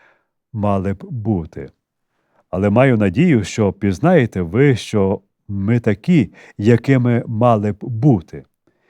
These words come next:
І ми молимо Бога, щоб ви не чинили ніякого лиха. Не для того, щоб виявились ми досвідчені, а щоб учинили ви добре, а ми будемо немов негідні. Бо нічого й не можемо ми проти правди,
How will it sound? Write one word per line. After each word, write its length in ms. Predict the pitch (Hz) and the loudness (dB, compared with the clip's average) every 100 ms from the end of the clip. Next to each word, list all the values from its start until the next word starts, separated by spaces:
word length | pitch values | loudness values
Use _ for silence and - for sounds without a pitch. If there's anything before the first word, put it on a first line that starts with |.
| _ _ | _ _
І 120 | 117 | 0
ми 120 | 123 143 | 4 6
молимо 420 | 202 180 131 107 | 6 6 4 4
Бога, 340 | 151 160 151 | 2 4 2
щоб 260 | 120 135 107 | 2 0 0
ви 560 | 85 85 135 151 156 - | -4 0 2 4 2 2
не 220 | 117 131 | 2 2
чинили 480 | - 113 113 160 143 | 2 0 2 0 2
ніякого 560 | 135 113 135 143 131 | 2 2 0 0 0
лиха. 520 | 123 156 170 - 73 - _ _ _ _ _ _ _ | 0 2 0 -2 -12 -12 _ _ _ _ _ _ _
Не 200 | 95 127 | 0 2
для 160 | 120 147 | 2 4
того, 420 | 220 143 113 95 | 4 4 2 0
щоб 460 | - 123 113 - - - | -4 0 0 0 -14 -8
виявились 840 | 104 92 123 117 104 101 101 - | -6 0 2 2 0 -2 -4 -8
ми 180 | 113 104 | -6 -4
досвідчені, 840 | 104 101 - 113 113 - 85 76 67 _ _ _ _ | -4 -6 0 0 0 -6 -12 -12 -16 _ _ _ _
а 140 | 107 101 | -6 -6
щоб 300 | - 120 - | 0 0 0
учинили 540 | 131 117 110 117 117 104 | -2 -2 -2 0 0 0
ви 160 | 95 | 0
добре, 560 | 78 101 175 123 85 71 _ _ _ | -2 2 2 0 -6 -8 _ _ _
а 120 | 92 | -6
ми 180 | 87 90 | -4 -6
будемо 600 | 78 147 180 165 156 143 - _ 95 | -2 2 2 2 2 2 -4 _ -6
немов 380 | 98 101 101 | -4 -2 -4
негідні. 520 | 98 117 120 78 73 - _ _ _ _ _ _ | -2 -2 -4 -6 -12 -20 _ _ _ _ _ _
Бо 180 | 85 107 | 0 2
нічого 420 | 113 117 170 165 | 2 2 4 4
й 60 | 165 | 4
не 120 | 135 | 4
можемо 540 | 123 175 156 127 104 95 | 4 2 2 0 0 0
ми 220 | 101 110 | 2 0
проти 420 | - 113 95 107 | 2 0 0 -4
правди, 580 | - 147 107 73 76 | 0 2 2 0 -8